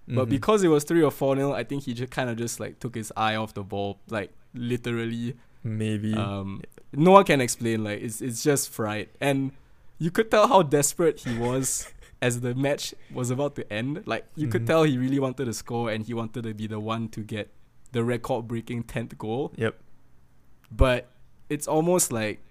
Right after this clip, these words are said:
Speaker 1: like quicksand, you know. The more you fight it, the more desperate you are, the, the less it will happen. And
Speaker 2: Just not meant to be.
Speaker 1: not meant to be. It, it, it was just kind of,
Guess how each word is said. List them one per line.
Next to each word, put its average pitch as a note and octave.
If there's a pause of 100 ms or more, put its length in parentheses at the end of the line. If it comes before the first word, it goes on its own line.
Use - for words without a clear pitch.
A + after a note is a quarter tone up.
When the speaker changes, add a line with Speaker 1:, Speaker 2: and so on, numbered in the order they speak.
(680)
Speaker 1:
like A#2
quicksand, B2+
you A2
know. A2
The A2
more C#3
you A#2+
fight A#2
it, A#2
the A2
more B2
desperate A2+
you G#2+
are, A2
the, G#2
the A2
less A2+
it -
will G#2
happen. G#2
And F#2+
Speaker 2:
Just C3+
not C3
meant A#2
to G#2+
be. A2 (360)
Speaker 1:
not E3+
meant F3
to B2
be. A2+
It, A#2+
it, D3
it -
was C4
just F4
kind A3
of, C#3+